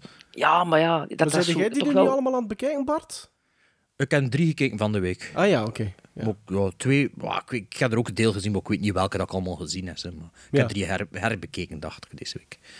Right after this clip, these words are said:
Speaker 1: Maar Michael Parks kennen we ook uit Red State van Kevin Smith.
Speaker 2: En
Speaker 1: Speciaal
Speaker 2: Tusk
Speaker 1: voor hem.
Speaker 2: van Kevin Smith.
Speaker 1: En Tusk ook speciaal twee rollen voor hem geschreven.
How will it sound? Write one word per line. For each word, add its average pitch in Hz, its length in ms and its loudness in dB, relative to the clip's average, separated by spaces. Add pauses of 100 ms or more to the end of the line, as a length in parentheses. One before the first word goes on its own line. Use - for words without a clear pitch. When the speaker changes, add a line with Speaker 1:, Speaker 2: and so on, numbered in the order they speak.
(420)
Speaker 1:
Maar 208 140 6
Michael 214 260 4
Parks - 340 2
kennen 180 200 2
we - 60 4
ook - 180 2
uit 143 160 4
Red 139 260 2
State - 460 2
van 139 180 -4
Kevin 135 260 -2
Smith. - 440 -10 (180)
Speaker 2:
En 143 140 2
Speaker 1:
Speciaal 151 280 6 (100)
Speaker 2:
Tusk 190 80 6
Speaker 1:
voor 170 80 0
hem. 160 200 0
Speaker 2:
van - 180 -2
Kevin 175 260 0
Smith. - 220 6
Speaker 1:
En 127 120 -4
Tusk - 320 0
ook - 320 0
speciaal 196 600 2
twee 190 200 4
rollen 180 220 6
voor 147 100 4
hem 151 180 2
geschreven. 135 480 0